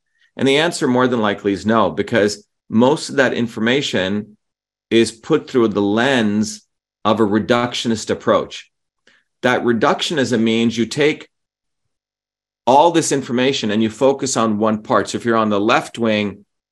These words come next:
you will take the entire climate system, a very complex system, and you'll reduce it to one variable, which is C O two. If you're on the right wing system, you'll reduce everything to maybe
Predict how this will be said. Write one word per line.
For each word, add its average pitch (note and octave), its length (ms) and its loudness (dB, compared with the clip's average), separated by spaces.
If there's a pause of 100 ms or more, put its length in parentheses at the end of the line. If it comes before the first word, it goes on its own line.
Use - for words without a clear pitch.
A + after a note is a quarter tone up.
(240)
you B2 180 4
will A#2+ 380 4
take B2+ 300 -2
the A#2 80 0
entire A#2 320 0
climate C3 540 0
system, G#2 360 -4
a G2 60 -2
very A2+ 200 2
complex A#2+ 500 -4
system, A2 280 -6
and G2 80 -2
you'll G2+ 120 -2
reduce G2+ 400 0
it - 60 -16
to G#2 100 -6
one G2+ 180 -2
variable, A2+ 600 2 (560)
which - 200 -6
is A2 360 -2
C A2+ 240 0
O G2 100 4
two. - 380 -2 (500)
If A2 160 -2
you're B2+ 120 2
on B2 140 2
the A#2+ 80 2
right D3 380 2
wing A#2+ 180 0
system, A#2 300 -2
you'll A2 140 2
reduce A2 540 0
everything C3 600 0
to A#2+ 100 -4
maybe A2 680 0